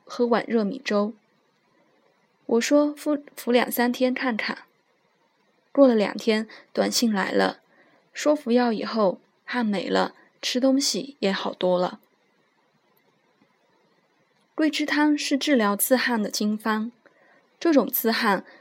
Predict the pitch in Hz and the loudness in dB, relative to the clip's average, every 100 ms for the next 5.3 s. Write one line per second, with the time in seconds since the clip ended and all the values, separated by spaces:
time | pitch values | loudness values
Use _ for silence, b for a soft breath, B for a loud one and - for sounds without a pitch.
0 | B - 269 262 277 277 277 226 190 185 | B 0 2 4 2 4 4 4 0 -4
1 | - 247 226 208 190 214 226 196 - - | 0 4 4 4 0 0 2 4 2 -4
2 | - _ _ _ _ _ - 262 262 233 | -12 _ _ _ _ _ 2 4 6 4
3 | 220 208 233 208 - 202 185 180 214 _ | 2 0 0 0 -2 0 2 0 -4 _
4 | - - 233 233 220 180 - _ - 190 | -8 -2 0 2 0 -2 -8 _ -4 -2
5 | 202 202 220 | 2 0 -2